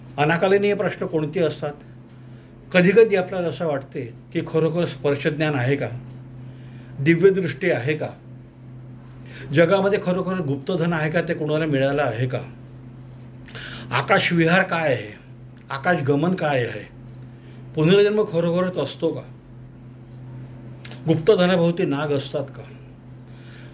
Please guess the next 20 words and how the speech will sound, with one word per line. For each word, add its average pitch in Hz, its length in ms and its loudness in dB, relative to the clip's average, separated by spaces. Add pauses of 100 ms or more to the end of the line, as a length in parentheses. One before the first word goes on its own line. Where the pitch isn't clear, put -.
(140)
आणि 143 320 4 (520)
आकाशविहार, 151 760 2 (580)
आकाशगमन, 139 720 0 (1000)
दिव्यदृष्टी, 147 760 2 (1300)
दिव्यज्ञान, 151 680 2 (960)
दिव्य 165 380 4
स्पर्शज्ञान 127 720 -2 (380)
हे 175 60 0
खरोखरच 160 460 0
असते 139 360 -4
का, 123 140 -6 (880)
अशा 156 200 4
प्रकारचे 190 440 0
अनेक 156 360 2
विषय 151 280 -2
कधीकधी 147 340 0
आपल्या 147 340 0
मनामध्ये 135 460 2
निर्माण 127 400 0
होतात. 117 240 -4